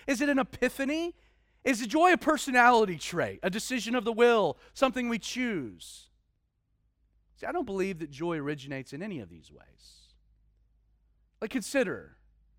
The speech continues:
that if joy is the manifest-, manifestation of grace, and grace is a gift given through Jesus that we receive, meaning it, you can't manufacture it, then it's only logical that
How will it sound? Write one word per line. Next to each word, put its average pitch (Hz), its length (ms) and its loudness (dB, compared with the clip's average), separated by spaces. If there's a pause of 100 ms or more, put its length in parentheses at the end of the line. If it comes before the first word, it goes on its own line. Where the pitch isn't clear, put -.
(760)
that 226 140 2
if 233 180 0
joy 196 640 2
is 196 160 -4
the 190 80 -4
manifest-, 190 720 -4 (180)
manifestation 180 800 -2
of 127 120 -14
grace, 113 640 -14 (500)
and 233 180 0
grace 277 380 8
is 247 140 -6
a 269 40 -2
gift 185 280 -2
given 233 400 0
through 226 220 -6
Jesus 208 440 -6
that 220 160 -8
we 220 100 -2
receive, 208 680 -6 (400)
meaning 214 260 -2
it, 190 160 -10
you 202 160 -4
can't 202 300 -6
manufacture 170 800 0
it, 85 100 -20 (1000)
then 226 100 -4
it's 247 120 -4
only 311 280 4
logical 240 600 2
that 208 180 0